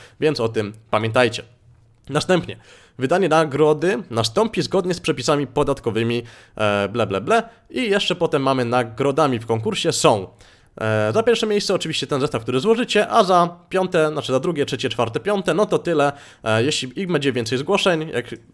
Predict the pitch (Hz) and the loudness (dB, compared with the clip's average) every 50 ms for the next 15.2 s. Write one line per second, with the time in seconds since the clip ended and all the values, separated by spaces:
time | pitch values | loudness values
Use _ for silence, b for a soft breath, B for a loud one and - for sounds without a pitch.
0 | _ - 147 - 143 135 135 143 147 131 127 117 113 113 - 117 110 - - 214 | _ -20 -8 -2 -2 0 2 4 2 4 2 0 -2 -2 -4 -4 -4 0 0 0
1 | 170 170 190 170 - 175 143 143 131 127 117 113 131 - 127 117 120 110 107 110 | 2 2 0 0 0 0 0 0 0 -2 0 0 0 0 0 0 0 -2 -2 -2
2 | 113 110 104 123 127 - 190 180 175 143 135 131 - - 123 113 110 107 - - | -2 -2 -2 -2 -2 -2 -2 -2 -2 -2 -4 -4 -4 -2 0 0 0 -2 -4 -8
3 | 104 98 101 107 110 B B B B B 135 151 - - 131 127 131 123 120 110 | -8 -8 -8 -10 -14 B B B B B -2 0 0 0 0 0 0 -2 -2 -2
4 | 110 107 98 107 113 110 - - 123 113 120 - - 226 208 196 202 - 156 143 | -4 -2 -4 -4 -6 -6 -8 -8 -4 -4 -4 -4 -2 0 0 0 2 0 0 -2
5 | - B B B B - 185 170 - - 143 120 120 127 - 123 110 110 117 113 | -2 B B B B -6 -4 -4 -2 -2 -2 -2 -2 -2 -2 -2 -4 -6 -4 -4
6 | 120 110 113 110 107 104 101 101 101 101 101 101 95 101 120 147 160 - 226 226 | -2 -2 -2 -2 -2 -2 -2 -2 -4 -4 -4 -4 -6 -4 -4 -4 -2 -2 -2 -2
7 | 214 196 185 180 170 - - 165 156 B B B B B B B 240 - - - | -2 -4 -2 -4 -4 -2 -2 -4 -4 B B B B B B B -4 -2 0 0
8 | - - 180 139 123 135 143 - - 120 113 139 - 120 107 113 117 113 104 107 | 0 0 -2 -2 -2 -2 -2 -2 -2 -4 -4 -4 -4 -4 -2 -2 -4 -4 -4 -4
9 | 104 104 98 95 95 107 101 95 101 104 107 B B B B B B B 120 123 | -4 -4 -6 -6 -4 -4 -4 -4 -4 -6 -8 B B B B B B B -4 -2
10 | 117 113 117 117 113 107 110 110 117 113 - - - _ - 123 139 151 131 110 | -2 -2 -2 -6 -4 -2 0 0 -2 -2 -8 -20 -18 _ -2 2 2 2 2 2
11 | - - - - _ - - - 151 190 185 185 175 170 123 101 98 - 185 202 | -2 -6 -8 -12 _ -12 -6 -2 2 2 4 6 6 6 6 6 4 4 2 2
12 | 208 196 202 190 175 151 127 120 117 110 113 107 104 120 131 190 175 170 170 147 | 4 2 2 2 2 2 2 2 0 0 0 -2 -4 -4 -2 -2 -2 -2 -2 -4
13 | 170 147 147 151 143 113 110 90 87 104 170 202 - 143 110 113 147 - 202 190 | -6 0 2 2 2 2 0 -6 -6 -4 -2 -2 0 0 0 0 0 0 0 0
14 | 175 175 113 113 151 - - 196 180 180 180 170 - 175 170 165 131 160 156 - | 0 0 0 -2 -2 -2 0 0 0 2 0 0 2 2 2 4 4 2 0 0
15 | - - 90 - | -2 -10 -10 -10